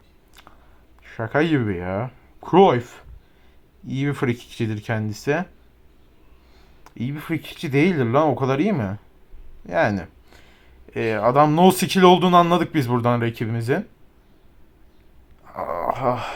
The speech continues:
Aha. Ya bak, atamayacak olsam da turnuva finalinde olsun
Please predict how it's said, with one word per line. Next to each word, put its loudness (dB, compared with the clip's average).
Aha. -2
Ya 6
bak, 4
atamayacak 4
olsam 4
da -2
turnuva 4
finalinde 2
olsun 2